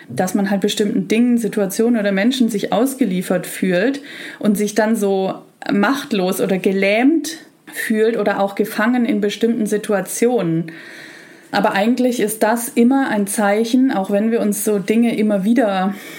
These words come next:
manifestieren, sage ich jetzt mal, oder erschaffen, dass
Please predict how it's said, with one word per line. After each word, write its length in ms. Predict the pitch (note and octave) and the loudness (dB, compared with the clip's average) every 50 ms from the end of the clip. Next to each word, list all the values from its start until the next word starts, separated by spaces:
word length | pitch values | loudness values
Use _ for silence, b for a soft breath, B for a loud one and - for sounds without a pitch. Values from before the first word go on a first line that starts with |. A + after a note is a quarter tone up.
| B B | B B
manifestieren, 760 | A3+ G3+ G3 G3 F#3+ - - G3 G3 - - A3 A3 A3 G#3+ | 0 2 2 2 0 0 0 -2 -2 -2 -2 0 0 2 2
sage 240 | G#3+ G3 G3 G3 G3+ | 0 0 0 0 0
ich 80 | G3+ | -2
jetzt 180 | A3 G#3 A3 - | -2 -4 -2 -2
mal, 240 | G3+ F#3+ G3+ G#3+ G#3 | -2 0 0 0 0
oder 120 | G3 F#3+ | 0 0
erschaffen, 880 | F#3+ F#3+ F#3 - - - G3 G3+ - - A3 A#3 B3+ C4+ A#3+ - - - - | 0 -2 -2 -2 -2 -2 -2 0 0 0 2 2 2 2 0 -2 -8 -4 -2
dass 460 | G#3+ F#3+ F#3+ G3 - - - - - | 0 0 0 -2 -4 -6 -8 -10 -12